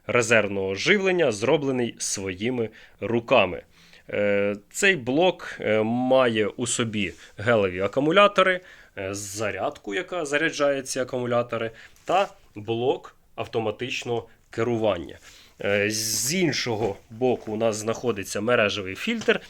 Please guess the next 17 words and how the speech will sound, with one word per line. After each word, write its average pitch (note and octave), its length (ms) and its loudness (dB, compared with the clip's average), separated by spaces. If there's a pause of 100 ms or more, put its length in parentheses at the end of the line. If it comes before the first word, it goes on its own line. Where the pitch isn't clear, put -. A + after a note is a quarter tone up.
(140)
від C3 180 -6
якого C#3 340 2
у B2+ 40 -2
нас B2 160 2
будуть A#2+ 400 -6
працювати A2+ 580 0
наші A2 400 0
електроприлади, G#2 880 -2 (340)
та F#3+ 300 2
інвертор, D3+ 720 0 (500)
е, F#2+ 240 -4
який A#2 480 -4
можна G#2 380 -2
змінювати A2 840 -2 (1200)
від B2 180 -8
своїх A2+ 340 -4
потреб. - 520 -6